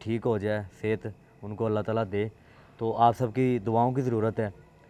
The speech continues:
Last time वहाँ पे मुझे कुछ नज़र आया था जिसकी वजह से मैं भाग गया था। आज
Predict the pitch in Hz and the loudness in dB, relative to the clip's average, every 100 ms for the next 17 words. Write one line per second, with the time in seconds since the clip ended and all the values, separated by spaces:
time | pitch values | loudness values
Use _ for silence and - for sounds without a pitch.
0 | - - 113 139 165 - 170 165 160 151 | -20 -14 6 10 10 10 6 8 8 8
1 | 151 160 156 135 147 143 135 123 123 120 | 6 4 4 4 2 2 0 2 4 4
2 | 117 131 127 - 127 131 131 131 123 120 | 4 2 0 0 4 4 2 0 0 0
3 | 123 95 98 98 117 110 - - - 117 | 0 0 -2 -2 -2 -4 -10 -20 -6 4
4 | 127 147 151 | 8 10 8